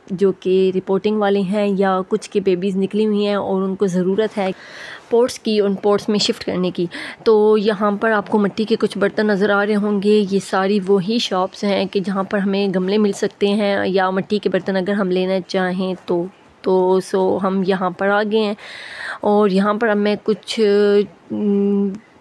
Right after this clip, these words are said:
ढूंढ रही हूँ अच्छे वाले मिट्टी के जो गमले हैं वो वाले, ताकि मैं उनमें अपने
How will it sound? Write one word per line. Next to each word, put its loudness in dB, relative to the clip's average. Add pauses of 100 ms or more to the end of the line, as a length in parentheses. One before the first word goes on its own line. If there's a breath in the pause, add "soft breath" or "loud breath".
ढूंढ 2
रही 2
हूँ 0 (100)
अच्छे -2
वाले 2 (480 loud breath)
मिट्टी 0
के 4
जो 2
गमले 2
हैं 2
वो 2
वाले, 2
ताकि -2
मैं 0
उनमें 0
अपने -2